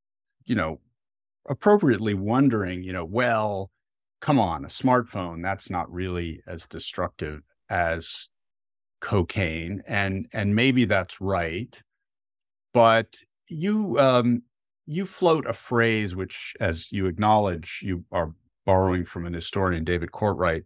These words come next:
a, a, a concept called limbic capitalism. And the point being that our economic system has figured out, companies have figured out a way to, uh, you know, work with the brain's neural pathways to make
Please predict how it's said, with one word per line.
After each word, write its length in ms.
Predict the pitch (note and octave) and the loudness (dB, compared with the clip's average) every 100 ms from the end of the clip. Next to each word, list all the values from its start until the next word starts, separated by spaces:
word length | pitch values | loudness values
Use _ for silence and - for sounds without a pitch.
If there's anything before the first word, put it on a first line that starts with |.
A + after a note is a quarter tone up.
| A#2 | -12
a, 100 | G#2+ - - | -14 -6 0
a, 180 | F#2+ - | 0 0
a 80 | F#2+ | 0
concept 440 | - D#3+ D3 B2 | 4 4 4 0
called 280 | - A2 G2+ | 2 0 4
limbic 500 | B2 E3 D3 C#3 - - | 4 4 4 2 -2 -20
capitalism. 800 | - A#2 F#2+ E2+ D#2 D2 - - _ _ | -4 -2 -2 -4 -12 -14 -18 -20 _ _
And 340 | G2 F#2 F#2 - _ _ _ _ _ - | -4 -2 -2 -4 _ _ _ _ _ -6
the 80 | |
point 400 | G2 - C3+ B2 | -2 4 6 6
being 340 | B2+ B2 A#2 G#2 | 4 6 6 4
that 280 | G#2 F#2 - _ _ - | 2 2 -2 _ _ -12
our 300 | G2+ F#2+ G2 | -6 -6 -4
economic 460 | - C3 B2 B2+ B2 | -2 2 4 6 2
system 360 | - G#2+ - F#2+ | -2 -6 -6 -8
has 200 | F2+ - | -8 -10
figured 420 | - A#2 G2+ F#2 | -4 -2 0 0
out, 240 | F#2 F#2 | 0 0
companies 460 | - C#3 A#2+ G2 - | 0 2 2 -2 -2
have 160 | F2+ | -8
figured 340 | - G#2+ F#2 F2+ | -6 -8 -4 -4
out 160 | F2 | -4
a 40 | D#2+ | -4
way 420 | F#2 G2 F#2+ F#2 | -6 -4 -4 -6
to, 420 | - G2 F2+ F2+ - _ _ _ _ _ _ _ _ - | -8 -6 -6 -6 -8 _ _ _ _ _ _ _ _ -4
uh, 320 | E2 D#2 D2 | -4 -4 -6
you 140 | F2 G2+ | -6 -4
know, 220 | D#2+ - _ - | -6 -12 _ -2
work 360 | G#2+ D#3 - | 4 4 4
with 280 | C3+ C3+ - | 2 2 2
the 80 | B2 | -2
brain's 840 | A2 A2+ A2+ A2 A2+ G2 - - _ _ _ | 2 2 4 4 2 0 -6 -12 _ _ _
neural 300 | A2 A2+ A2+ | 0 2 2
pathways 720 | G2 G#2 F#2+ - F#2 F2+ F2 | 0 0 0 -2 -8 -8 -10
to 120 | - | -4
make 440 | A2 A#2+ C3 _ | 0 2 0 _